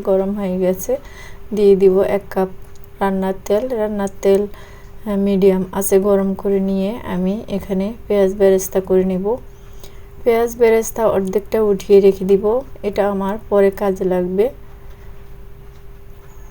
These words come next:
আর দিয়ে দিব ধুয়ে পরিষ্কার করে রাখা মুরগির মাংস।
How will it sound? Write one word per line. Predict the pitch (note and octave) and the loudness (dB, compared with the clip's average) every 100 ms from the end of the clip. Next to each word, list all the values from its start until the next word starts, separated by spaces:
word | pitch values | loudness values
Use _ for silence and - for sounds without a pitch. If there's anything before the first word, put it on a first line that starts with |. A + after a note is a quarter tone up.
| - - - - - - - - _ _ | -16 -16 -16 -16 -18 -16 -18 -20 _ _
আর | - A#3 | -8 -4
দিয়ে | G#3+ A#3 G#3+ | 0 2 4
দিব | G3+ G3 A3+ C#4+ | 4 4 2 0
ধুয়ে | B3+ A#3 G#3 | 2 4 4
পরিষ্কার | G3+ G3+ - - G#3 | 4 2 0 -4 -2
করে | - F#3+ | 2 4
রাখা | F#3+ F#3+ F#3+ A3 | 4 2 2 0
মুরগির | B3+ A3 G3+ G3+ | 0 0 2 2
মাংস। | G3 G3 | 2 -2